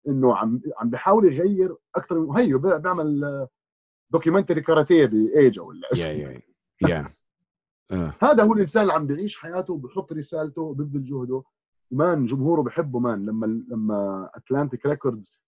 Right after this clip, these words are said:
Speaker 1: آه، منعوا الماسترز
Speaker 2: I
Speaker 1: ينزلوا،
Speaker 2: saw that.
Speaker 1: نزلوا جمهوره قدام البيلدينج تاعت الليبل إنه
Speaker 2: Yeah, yeah.
Speaker 1: بتنزلوا ألبوم لوبي.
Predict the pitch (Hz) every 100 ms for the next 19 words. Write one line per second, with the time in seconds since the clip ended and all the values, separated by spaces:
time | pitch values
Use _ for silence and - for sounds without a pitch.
0 | _ _ _ _ - 131 120 117 117 123
1 | 156 117 120 147 160 131 113 143 110 123
2 | 110 98 85 135 135 147 135 131 170 170
3 | 151 131 113 135 165 147 131 117 127 175
4 | 135 127 123 - 123 175 180 117 110 117
5 | 110 165 156 170 131 123 147 135 127 160
6 | 135 180 -